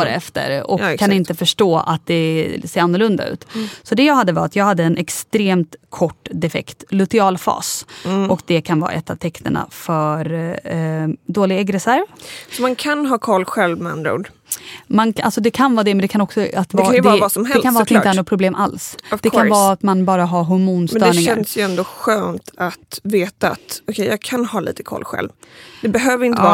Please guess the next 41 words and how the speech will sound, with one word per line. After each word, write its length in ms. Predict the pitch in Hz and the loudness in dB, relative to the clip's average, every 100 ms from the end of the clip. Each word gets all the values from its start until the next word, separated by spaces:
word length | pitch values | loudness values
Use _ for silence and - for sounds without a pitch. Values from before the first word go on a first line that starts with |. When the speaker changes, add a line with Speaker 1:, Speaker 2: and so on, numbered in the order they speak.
| 208 | 6
Speaker 2:
Ja, 100 | 214 | 4
Speaker 1:
något. 80 | 226 | 4
Speaker 2:
jag, 160 | 240 254 - | 2 0 0
jag 180 | 262 - | 0 2
tror 160 | 247 | 0
att 140 | 214 226 | 0 0
man 280 | 220 214 | 2 2
kan 360 | - 214 190 190 | 0 0 2 2
inte 320 | 175 160 170 | 2 0 -4
riktigt, 400 | 160 - - - _ _ - - | -6 -6 -8 -8 _ _ -14 -12
eh, 280 | 156 - 165 | -8 -8 -4
ha 160 | 175 | -4
koll 260 | - - 170 | -4 -8 -8
själv. 240 | - - - | -4 -4 0
<laughs> 60 | 233 - 330 - | 0 4 2 2
Speaker 1:
Nej, 80 | 247 | 0
men 60 | 254 | 2
inte 220 | 269 277 | 0 0
så. 240 | - 196 | 2 4
Men 140 | 190 208 | 4 4
Speaker 2:
Nej. 100 | 202 | 4
Speaker 1:
du 60 | |
kan 80 | 226 | 4
ju 60 | 214 | 4
i 40 | |
alla 120 | 208 208 | 2 0
fall 160 | 220 | 0
ha 80 | 247 | -2
koll 440 | - 214 202 196 | -2 0 0 0
på 580 | 196 - 190 180 175 175 - - | -4 -2 0 0 0 -2 -4 -8
vad 240 | 190 190 196 | -4 -4 -4
som 100 | 185 | -8
ska 180 | 185 | -6
vara 120 | 185 202 | -2 0
normalt 480 | 214 160 - - | 0 -2 -4 -8
mot 260 | 220 180 - | -6 -6 -6
vad 160 | 170 - | -10 -8
som 160 | 175 | -8
inte 200 | 170 233 | -6 -4
är 40 | 202 | -4
normalt. 520 | - - 208 - | -6 -10 -14 -16